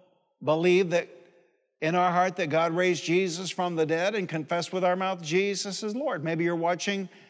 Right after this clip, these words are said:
online or maybe you're here this morning and you've never done that. That is the very first decision. That's the very first bridge. To make Jesus Christ the Lord and the Savior of our lives individually and personally.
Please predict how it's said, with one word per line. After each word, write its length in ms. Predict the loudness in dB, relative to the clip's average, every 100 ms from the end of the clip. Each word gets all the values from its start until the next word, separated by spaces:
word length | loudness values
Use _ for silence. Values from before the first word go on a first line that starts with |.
| _ _ _ _
online 500 | -4 0 0 0 0
or 60 | 0
maybe 240 | 2 2
you're 140 | 2 2
here 160 | 2
this 240 | 0 -4 -2
morning 240 | -2 -2
and 100 | 2
you've 160 | 2 2
never 240 | 0 0
done 220 | 0 0
that. 220 | -2 -2 0
That 200 | 2 0
is 140 | -2
the 100 | -2
very 320 | 0 2 0
first 360 | -2 -4 -4 -4
decision. 580 | -4 -2 -2 -4 -10 -2
That's 300 | 0 0 -2
the 80 | -4
very 240 | 0 -2
first 380 | -2 -6 -6 -6
bridge. 480 | -4 -4 -6 -18 -18 _ _ _ _ _ _ -20 _ _ _ _ _ _ _
To 100 | -2
make 280 | 0 -2 -2
Jesus 640 | 0 2 2 -2 -4 -6
Christ 480 | -2 0 0 -2 -2
the 100 | -2
Lord 320 | 2 2 2
and 100 | 0
the 80 | -4
Savior 560 | -2 0 0 -2 -4 -2
of 160 | -2 0
our 180 | 0 2
lives 480 | 2 2 0 -6 -6
individually 720 | -4 -4 -4 -4 -6 -4 -4
and 140 | -4 -6
personally. 560 | -6 -4 -8 -10 -16